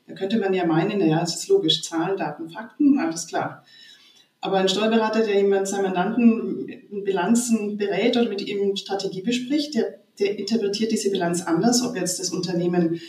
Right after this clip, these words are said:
ähm, ob da über Nachfolge, ähm, gesprochen wird, ob man expandieren will, ob man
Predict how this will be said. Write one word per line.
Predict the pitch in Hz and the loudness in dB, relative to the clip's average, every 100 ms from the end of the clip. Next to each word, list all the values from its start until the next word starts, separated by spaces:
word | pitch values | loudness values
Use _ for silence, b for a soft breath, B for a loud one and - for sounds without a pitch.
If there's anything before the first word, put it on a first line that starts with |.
| B B _ - | B B _ -4
ähm, | 175 170 165 | 0 2 2
ob | - | -2
da | 175 165 160 | -2 -2 -2
über | 165 | 0
Nachfolge, | 147 - 240 233 247 | -2 0 4 4 4
ähm, | 247 226 214 208 208 208 | 2 -2 -4 -2 -4 -2
gesprochen | 226 226 226 233 240 | -4 -2 0 2 6
wird, | 240 240 247 | 6 4 -2
ob | 233 | -4
man | 226 | -4
expandieren | 185 - - 190 233 247 | -6 -6 -6 2 4 8
will, | 254 240 | 8 8
ob | 190 196 | 4 -2
man | 185 175 170 - | -2 -2 -2 -12